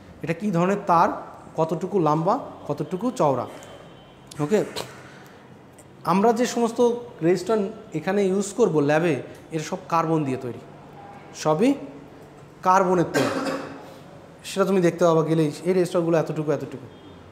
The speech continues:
ওর প্রতিটা রেজিস্টরে আলাদা আলাদা মান আছে এবং সেই মানগুলো কালার কোড দিয়ে নির্ণয় করা যায়, অথবা আমার মিটার দিয়েও নির্ণয় করা যায়, অথবা এক্সপেরিমেন্ট করে বের করা যায় যে ভোল্টেজ এবং কারেন্টের ইয়েটা করব, কারণ এটা তো ফিক্সড।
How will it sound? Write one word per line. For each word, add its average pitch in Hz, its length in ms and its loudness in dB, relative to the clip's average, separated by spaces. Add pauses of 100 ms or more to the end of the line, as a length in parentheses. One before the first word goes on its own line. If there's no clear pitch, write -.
(180)
ওর 151 140 0
প্রতিটা 165 300 0
রেজিস্টরে 156 380 0
আলাদা 143 220 0
আলাদা 143 200 -2
মান 127 240 -2
আছে 127 200 -10
এবং 139 140 -6 (380)
সেই 165 160 -2
মানগুলো 160 540 0 (300)
কালার 147 300 2
কোড 160 120 0
দিয়ে 170 180 0
নির্ণয় 165 280 0
করা 156 220 0
যায়, 202 160 -2 (340)
অথবা 143 280 -2 (380)
আমার 143 160 -2
মিটার 139 360 -2
দিয়েও 143 160 0
নির্ণয় 139 280 -2
করা 135 200 -4
যায়, 123 120 -6 (260)
অথবা 175 360 2
এক্সপেরিমেন্ট 170 720 0
করে 156 140 0
বের 139 160 0
করা 131 220 -4
যায় 117 140 -8 (800)
যে 143 120 0
ভোল্টেজ 180 340 4
এবং 175 160 2
কারেন্টের 165 440 2
ইয়েটা 175 260 0
করব, 185 280 0 (320)
কারণ 196 160 2
এটা 220 140 2
তো 220 120 -2
ফিক্সড। - 320 -2